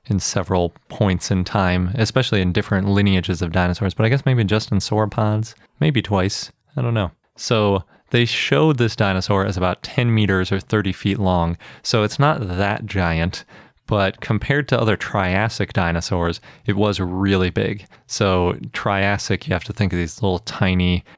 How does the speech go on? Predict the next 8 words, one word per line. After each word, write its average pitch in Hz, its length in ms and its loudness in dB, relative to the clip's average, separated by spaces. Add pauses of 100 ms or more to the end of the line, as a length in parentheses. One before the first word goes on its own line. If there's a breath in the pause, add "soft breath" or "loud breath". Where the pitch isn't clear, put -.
(120)
early 95 380 2
dinosaurs, 90 1040 0 (300 loud breath)
mostly 98 480 2
bipedal, 90 920 0 (360 loud breath)
things 98 260 -2
like 92 120 0
Coelophysis 92 1120 0
and 85 200 -2